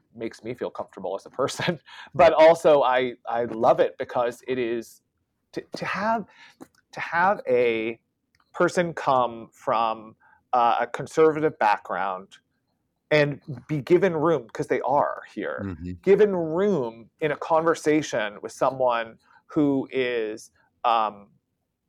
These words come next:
Speaker 1: a bipoc queer artist and putting them in a room together and be like, "Now we're gonna make something."
Speaker 2: Mm-hmm.
Speaker 1: I just, like, love if, if the space is given for it, right? And that's what I,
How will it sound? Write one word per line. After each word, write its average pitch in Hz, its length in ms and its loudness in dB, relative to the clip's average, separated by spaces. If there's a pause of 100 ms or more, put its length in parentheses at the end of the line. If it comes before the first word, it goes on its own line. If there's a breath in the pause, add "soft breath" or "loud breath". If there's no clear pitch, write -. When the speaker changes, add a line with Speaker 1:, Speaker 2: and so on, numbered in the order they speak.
(240)
Speaker 1:
a 127 120 2
bipoc 135 880 2
queer 120 640 2
artist 120 920 -2 (360 loud breath)
and 127 180 -8
putting 185 280 0
them 185 120 -4
in 160 80 -6
a 147 60 -2
room 131 260 -6
together 107 440 -4
and 101 140 -10
be 95 120 -10
like, 90 240 -6
"Now 113 180 -4
we're 110 120 -6
gonna 107 140 -12
make 95 240 -18
something." - 520 -20 (280)
Speaker 2:
Mm-hmm. 92 300 -10 (220)
Speaker 1:
I 156 100 4
just, 180 220 -6
like, 208 100 2
love 139 840 4 (1040)
if, 170 240 0
if 180 160 0
the 175 80 -4
space - 420 2
is 120 140 -6
given 95 240 -4
for 82 240 -8
it, - 80 -12
right? 120 200 0
And 127 140 -10
that's 147 260 0
what 147 120 2
I, 127 220 2